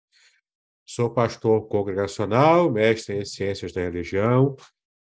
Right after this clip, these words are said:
teólogo, professor de hebraico bíblico e exegese do Antigo Testamento.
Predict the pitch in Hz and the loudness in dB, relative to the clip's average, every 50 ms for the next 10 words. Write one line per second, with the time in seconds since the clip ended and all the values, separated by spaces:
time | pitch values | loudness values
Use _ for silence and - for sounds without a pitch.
0 | _ _ - 127 110 117 131 139 143 147 151 143 127 143 143 143 139 135 107 98 | _ _ 0 2 4 4 4 4 4 4 2 -2 -2 0 0 0 -2 -2 -6 -8
1 | - 104 92 - - - 110 123 135 139 127 - 92 85 82 - 92 92 95 92 | -6 -8 -10 -8 -4 -2 0 0 2 0 0 -2 -2 -4 -4 -4 -4 -4 -4 -6
2 | - - - 92 101 117 123 123 104 - - 95 90 90 87 80 90 82 - - | -10 -14 -10 -6 -6 -6 -6 -6 -10 -12 -8 -6 -4 -4 -4 -4 -6 -6 -2 0
3 | 95 107 107 104 101 - - 87 85 - - - _ - 85 - - - 80 73 | 0 2 2 0 -2 -4 -10 -10 -10 -10 -14 -16 _ -14 -16 -14 -12 -14 -12 -8
4 | 87 98 113 123 135 135 131 131 135 143 147 147 | -6 -4 -2 -2 -2 -2 -2 -2 -2 -2 -2 -4